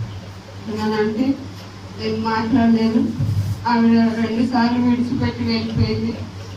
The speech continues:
అంత ఆపరేషన్ చేసిండు, కుట్లు వేసేసి వేరే దగ్గర పడుకోబెట్టిండు. మళ్ళీ ఆనంద్ సార్ వేరే దగ్గర తీసుకెళ్ళిండు. ఆ రోజు నైట్ మొత్తం అక్కడ నిద్రపోలే, వేరే వాళ్ళతో డిస్టర్బెన్స్ అయింది, నిద్రపోలేదు.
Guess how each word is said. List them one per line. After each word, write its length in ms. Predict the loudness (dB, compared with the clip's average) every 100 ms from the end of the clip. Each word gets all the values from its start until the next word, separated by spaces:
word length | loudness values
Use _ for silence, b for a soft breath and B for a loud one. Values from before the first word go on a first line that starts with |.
| -14 -6
అంత 240 | -4 0
ఆపరేషన్ 720 | 2 4 4 2 2 2 4
చేసిండు, 680 | 4 4 4 2 2 2 -2 -6 -6 -6 -8 -6
కుట్లు 240 | -4 -2 0
వేసేసి 520 | 2 2 2 2 0 -2 -8 -12 -12 -2
వేరే 240 | 2 4
దగ్గర 400 | 4 2 4 4
పడుకోబెట్టిండు. 1160 | 4 4 4 2 2 2 2 0 0 -2 4 4
మళ్ళీ 160 | 6 2
ఆనంద్ 400 | 2 2 2 2
సార్ 180 | 2 4
వేరే 360 | 4 4 2
దగ్గర 380 | 2 2 4 2
తీసుకెళ్ళిండు. 960 | 2 2 2 4 4 2 -2 -2 -6 -10 -12 -12 -4
ఆ 80 | 2
రోజు 280 | 4 4 2
నైట్ 340 | 2 2 4
మొత్తం 400 | 4 4 4 4
అక్కడ 220 | 4 4
నిద్రపోలే, 640 | 4 4 4 2 4 4 4
వేరే 320 | 2 2 2
వాళ్ళతో 520 | 4 4 4 4 4
డిస్టర్బెన్స్ 680 | 4 4 2 4 6 4 4
అయింది, 380 | 2 2 2 0 -2 -2 2 4 4
నిద్రపోలేదు. 840 | 2 4 4 4 2 2 0 0